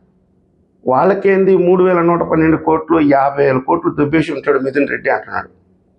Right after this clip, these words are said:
అంటే ప్రజల్లో నమ్మకం కల్పించడానికి కనీసం ఒక ఫిర్యాదు చేయడానికి వస్తే, పది రోజులు, పదిహేను రోజుల లోపల మీరు ఆ విచారణ కంప్లీట్ చేసి నిందితులను కానీ అరెస్ట్ చేయగలిగితే, ఇక లక్షల్లో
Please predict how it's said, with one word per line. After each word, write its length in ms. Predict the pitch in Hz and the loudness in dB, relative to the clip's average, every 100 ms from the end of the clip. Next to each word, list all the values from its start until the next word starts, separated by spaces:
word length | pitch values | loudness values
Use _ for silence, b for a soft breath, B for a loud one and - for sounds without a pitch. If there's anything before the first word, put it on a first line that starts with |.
| _ B B - | _ B B -2
అంటే 140 | 185 233 | 0 0
ప్రజల్లో 460 | 156 156 240 240 247 196 | 0 0 0 2 0 0
నమ్మకం 340 | 170 190 190 196 170 | -2 0 2 2 2
కల్పించడానికి 840 | 156 160 143 151 131 117 - 151 151 - _ _ _ _ _ 170 | 2 0 0 -2 -2 -2 0 -2 -2 -12 _ _ _ _ _ 0
కనీసం 500 | 202 262 254 240 165 - - - 143 | 2 2 2 0 -2 -6 -12 -6 -2
ఒక 100 | 143 - | 0 0
ఫిర్యాదు 400 | 160 208 233 - | 2 4 2 2
చేయడానికి 380 | 180 175 170 165 156 | 0 2 0 0 -2
వస్తే, 280 | - 151 120 - _ _ _ - 143 | 0 0 -2 -4 _ _ _ -6 0
పది 280 | 151 160 202 165 | 0 2 2 4
రోజులు, 340 | 185 190 196 208 180 | 2 2 2 2 0
పదిహేను 400 | 160 156 156 147 | 0 2 2 4
రోజుల 220 | 170 175 170 | 2 2 2
లోపల 260 | 151 151 151 147 B B - | 0 0 -2 -2 B B -2
మీరు 160 | 147 139 | 2 2
ఆ 20 | 135 135 | 2 -2
విచారణ 340 | - 170 170 170 147 | -2 0 0 0 -2
కంప్లీట్ 340 | 151 156 143 151 | 0 0 2 0
చేసి 140 | 147 135 | 2 2
నిందితులను 440 | 135 151 151 151 143 | 2 0 0 0 2
కానీ 140 | 139 | 0
అరెస్ట్ 220 | 139 156 - | -2 -4 -2
చేయగలిగితే, 520 | 151 139 143 143 120 - - _ _ _ _ _ _ _ _ _ - | 0 2 0 -2 -4 -4 -12 _ _ _ _ _ _ _ _ _ -2
ఇక 100 | - 120 123 | 0 2 0
లక్షల్లో 480 | 131 - 214 196 | -2 -2 0 2